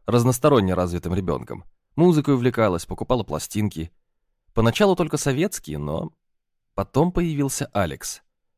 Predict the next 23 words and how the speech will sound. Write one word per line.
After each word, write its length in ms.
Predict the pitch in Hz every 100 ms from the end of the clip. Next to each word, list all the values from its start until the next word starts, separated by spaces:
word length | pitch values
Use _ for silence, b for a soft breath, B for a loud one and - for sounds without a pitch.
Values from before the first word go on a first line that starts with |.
| -
он 140 | 117
же 160 | 98 -
Алексей, 680 | 104 101 - - 113 95 - _ _
Лёха, 440 | 82 95 92 87 - _ _ _ _ _
Кошкин, 560 | - 113 - - 62 - _ _ _ _ _ -
известный 520 | 120 123 123 117 107
озёрский 360 | 104 107 - 98
стиляга, 540 | - 107 95 69 50 _ -
учившийся 600 | 87 101 90 87 - 85 -
на 100 | 101
два 200 | 98 101
класса 300 | 95 92 -
старше 360 | - 92 - 90
Женьки. 400 | 87 85 - - _ _ _ _ _ _
Вот 240 | 101 139
на 80 | 196
почве 360 | 180 160 - 165
любви 260 | 147 143
к 100 | 160
музыке 440 | 131 127 143 139 139
они 240 | 117 104
и 20 |
спелись. 580 | 113 - 98 92 82 -